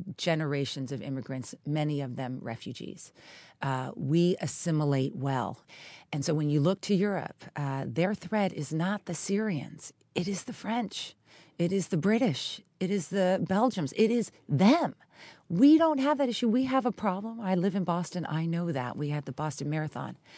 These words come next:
So when we make a decision, a sort of knee-jerk decision, uh, about we're not gonna allow the Syrian refugees, we, uh, we are inconsistent with a tradition that has actually made us safer. And we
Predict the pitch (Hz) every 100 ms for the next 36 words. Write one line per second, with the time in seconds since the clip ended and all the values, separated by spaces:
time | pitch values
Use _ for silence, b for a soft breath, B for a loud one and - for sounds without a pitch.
0 | B B B B B - 254 233 - -
1 | 208 226 226 220 269 277 185 175 196 180
2 | 143 82 87 - - 147 - - 123 -
3 | 151 170 - 147 139 143 - 147 123 95
4 | 95 - 139 131 - 147 127 143 139 131
5 | - B B 143 160 160 156 156 143 135
6 | 147 143 139 131 - 143 143 139 131 135
7 | - 127 - 127 127 135 151 147 147 -
8 | B B B - 147 143 143 143 202 160
9 | 175 175 - 180 190 180 180 175 - 151
10 | 151 143 135 151 - 143 135 127 - 147
11 | - 143 139 139 143 139 - 135 - -
12 | 220 180 - 104 - B B B B B
13 | - 175 170 190 196 190